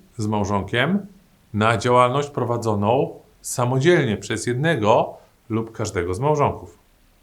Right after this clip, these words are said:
Z samodzielnie prowadzonej przez jednego z małżonków na działalność prowadzoną samodzielnie przez drugiego małżonka. Powyższa zasada obowiązuje, jeżeli małżonek lub małżonkowie przed zmianą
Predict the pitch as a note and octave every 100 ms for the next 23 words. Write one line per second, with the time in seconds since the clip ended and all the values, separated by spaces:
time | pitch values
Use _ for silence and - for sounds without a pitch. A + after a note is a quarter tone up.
0 | _ _ _ _ _ - _ _ _ -
1 | - C#3 C3 B2+ D#3+ G#3 G3 A#2+ A#2+ G#2+
2 | G#2 G#2 B2 A#2+ A#2+ G2+ A#2+ A#2+ D3+ C3+
3 | A2 G#2+ F#2+ G2 F#2 E3 E3+ A2 A#2 D3+
4 | - _ _ _ _ C3+ D3 A#2 C3 C3+
5 | C3 B2 A2 G2 F#2 A#2 A#2+ A2 G#2 F#2+
6 | E2+ E2+ G#2 - E2+ F#2 F#2+ E2+ E2 A2
7 | C3 A2+ F2 - - _ _ _ _ _
8 | _ _ - D#3 G#3 G#3 F#3 D3+ C#3+ E3
9 | D#3 C#3+ C3 B2+ C3 D3+ E3 D#3+ D3+ C#3+
10 | A#2+ A#2+ A#2+ B2 A2 G#2 A#2 C3+ C3 B2
11 | - _ _ _ _ - A2+ A2 A2+ G2+
12 | G#2+ G#2+ B2+ B2 B2+ B2+ B2+ - - A2
13 | A2+ B2+ B2 B2